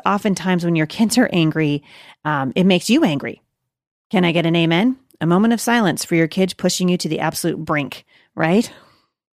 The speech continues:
Because that's what, that's what they do. I'm always telling moms, "Listen, if, if, uh, if, if praying is driving you to your knees, uh, you're doing it right." Uh, that's, that's part of what God is doing through parenting. He is sanctifying you, meaning He's making you more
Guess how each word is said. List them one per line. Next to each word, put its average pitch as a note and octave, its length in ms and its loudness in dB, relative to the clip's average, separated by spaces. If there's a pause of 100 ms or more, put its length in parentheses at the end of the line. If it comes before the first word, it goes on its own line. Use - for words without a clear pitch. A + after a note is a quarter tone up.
(480)
Because - 520 -8
that's - 260 -2
what, B3 220 2 (420)
that's C4 160 0
what C4+ 80 0
they C4 160 4
do. A3 240 2 (340)
I'm G3+ 80 -2
always A3 200 2
telling A3 240 0
moms, G#3 280 2
"Listen, A3 240 0
if, G3+ 140 0 (140)
if, G3 260 -2
uh, F#3 320 2 (160)
if, - 320 -4 (180)
if - 220 -2
praying A3+ 360 2
is F#3+ 120 0
driving G3 360 2
you F#3+ 100 2
to F#3+ 140 -4
your F3 120 0
knees, E3 460 0 (340)
uh, E3 40 0
you're E3+ 200 2
doing A3+ 240 4
it A#3 80 -2
right." A3 420 0 (600)
Uh, D#3+ 180 -4
that's, F#3 280 0
that's F#3+ 280 0
part A#3+ 220 0
of G3+ 80 -4
what F#3+ 240 0 (180)
God F#3+ 240 -2
is D#3+ 140 -4
doing F3 480 0
through F3 420 -2
parenting. A3 600 -2
He F#3 200 0
is F3+ 140 0
sanctifying - 580 -2
you, D3 160 -2
meaning E3+ 300 2
He's D#3+ 160 0
making F3+ 320 0
you E3 80 0
more F#3 340 0